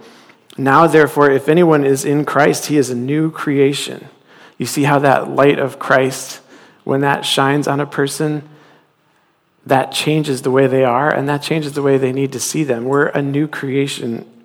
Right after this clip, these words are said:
being released. "The old has passed away. Behold, the new has come." And all this is from God, who through Christ reconciled us to himself and then gave us the ministry of reconciliation.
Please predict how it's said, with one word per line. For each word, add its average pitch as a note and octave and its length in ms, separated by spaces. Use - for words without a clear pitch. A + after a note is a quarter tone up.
being C3 260
released. A2+ 460
"The C#3 120
old D3 280
has C#3 180
passed C#3 400
away. C3+ 420
Behold, C#3 680
the C3 60
new D3+ 300
has D3 160
come." C3 400
And D#3+ 120
all D3 160
this F3 220
is E3 120
from D#3+ 280
God, C3 380
who C3+ 200
through E3+ 380
Christ F3 500
reconciled C#3 600
us F#3 260
to - 100
himself C3 680
and B2+ 100
then C3 140
gave C3+ 220
us D3+ 240
the C#3+ 100
ministry C#3+ 500
of B2+ 140
reconciliation. B2+ 1120